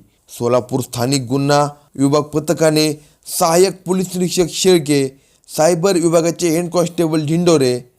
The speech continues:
यांनी चारही बाजूने तपास सुरू केला. तेव्हा पोलिसांना गावातीलच ट्रॅक्टर ड्रायव्हर दादा उर्फ तात्या तात्याराम शिंदे, वय बत्तीस, याच्याबद्दल माहिती मिळाली. पोलिसांनी त्याला संशयावरून ताब्यात घेतले.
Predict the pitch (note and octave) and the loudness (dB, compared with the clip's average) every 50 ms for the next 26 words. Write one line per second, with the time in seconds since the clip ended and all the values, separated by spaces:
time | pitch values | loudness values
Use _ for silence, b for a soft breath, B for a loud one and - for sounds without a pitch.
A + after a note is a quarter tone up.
0 | _ - - D3+ E3 E3+ F3+ F#3+ G3 - - - F3+ F#3 F#3 F#3 F3 F#3 F#3+ D#3 | _ -2 0 2 2 2 2 0 0 0 2 2 4 4 4 2 2 0 0 0
1 | E3 D3+ C#3 B2 C3+ C#3+ D3+ D#3 D3+ - B2 A2 - - C#3+ C#3+ - - F#3+ G3 | 0 0 0 0 -2 -2 -2 -4 -2 -2 -4 -2 -2 -4 -4 -4 -4 -4 -2 -2
2 | F#3+ E3+ - - B2 A2 G2+ F2 F2 - _ _ _ _ - G2 G#2 A#2 A#2 A#2 | -2 -2 0 0 -2 0 -2 -4 -6 -12 _ _ _ _ -4 -2 0 0 -2 -4
3 | - - C3 C3+ C3+ - - C3 C3 C3+ C#3+ C3+ B2+ B2 C3+ C#3 C#3+ D3 C#3+ D3 | -2 0 0 2 2 0 0 -2 -2 0 -2 -2 0 2 2 4 4 2 0 0
4 | D3 D3 D3+ C#3+ D3+ - _ - C#3+ D3 - _ E3 D#3 C#3+ D3+ D#3 E3 E3 D3+ | -2 -2 -2 -2 -2 -6 _ -4 -4 -4 -2 _ -2 0 2 2 4 4 4 4
5 | D3 C#3+ C#3 E3 - b b b b b b - B2 C#3+ D3 D#3+ E3 D3 F3+ F3 | 4 4 2 0 -4 b b b b b b -6 0 2 2 2 2 2 2 2
6 | F3 E3+ E3+ D#3 D3 D3+ E3 E3 D#3+ - _ D#3 D#3 D#3 D#3 - F3 E3+ E3+ - | 4 2 0 -2 -2 -2 -2 -4 -4 -2 _ -2 -2 -2 0 -2 -2 -2 0 0
7 | D3+ C#3+ B2+ - D#3+ D3+ D#3 D3+ D3 D3+ F#3 F#3 E3+ D3 C#3+ C#3 C3+ - - - | -2 -2 0 0 0 2 2 0 0 -2 -2 -2 0 0 0 -2 -2 -2 -4 -2
8 | C#3 E3 E3+ E3 D3+ E3 E3 - - D3 C#3+ C3+ - - b b b b b _ | 0 0 2 2 2 0 -2 -2 -2 0 0 0 0 -6 b b b b b _
9 | - C#3+ D3 - E3+ D#3 C#3 C3+ A#2 A2 B2 D#3+ E3 D#3+ E3 - - - - E3+ | -8 -6 0 0 0 2 2 0 0 2 0 0 0 0 -4 -10 -12 -6 -2 0
10 | F#3+ F3+ F3+ F3+ F3 D#3+ D3 C3+ A#2+ A2 G#2 G2 F#2 - _ _ _ _ _ - | 0 0 0 0 0 0 2 2 0 0 -2 -6 -8 -10 _ _ _ _ _ -6
11 | A2 A2+ A2 - - A#2 A#2+ B2+ A#2 A2+ - B2 B2+ C3 C3 - - C3+ C3+ C3+ | -6 -4 -4 -4 -4 -4 -2 -4 -6 -2 0 2 2 2 0 0 -2 -2 -2 -2
12 | - C#3+ C#3+ C#3 C3+ C3+ C#3+ C3+ B2+ - D3 D3 D3 D#3+ D#3+ C3+ B2 B2 A#2+ - | 0 2 2 2 2 0 -2 -2 0 0 0 2 2 0 0 0 0 -4 -4 -2
13 | A2 G#2+ G2 | -4 -4 -4